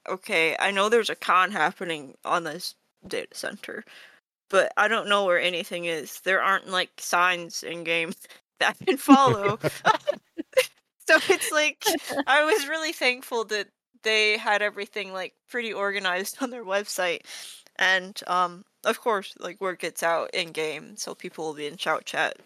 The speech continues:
Speaker 1: saying stuff sometimes. But, uh, the fact that they were able to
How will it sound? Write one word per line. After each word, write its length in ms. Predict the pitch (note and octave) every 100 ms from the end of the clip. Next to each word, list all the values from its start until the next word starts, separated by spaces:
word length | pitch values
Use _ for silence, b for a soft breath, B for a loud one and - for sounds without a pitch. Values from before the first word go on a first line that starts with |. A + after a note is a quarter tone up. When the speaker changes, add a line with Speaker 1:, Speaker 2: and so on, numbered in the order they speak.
| _
Speaker 1:
saying 300 | - D3+ C#3
stuff 240 | - -
sometimes. 640 | - - - - - A#3+ - B B B
But, 260 | G3+ F#3 - B B _ _
uh, 240 | - E3+ D3 -
the 120 | G3
fact 260 | G#3 G#3+
that 100 | -
they 120 | G3 F#3+
were 100 | F#3+
able 300 | F#3+ G3 F#3
to 380 | - F#3+ E3+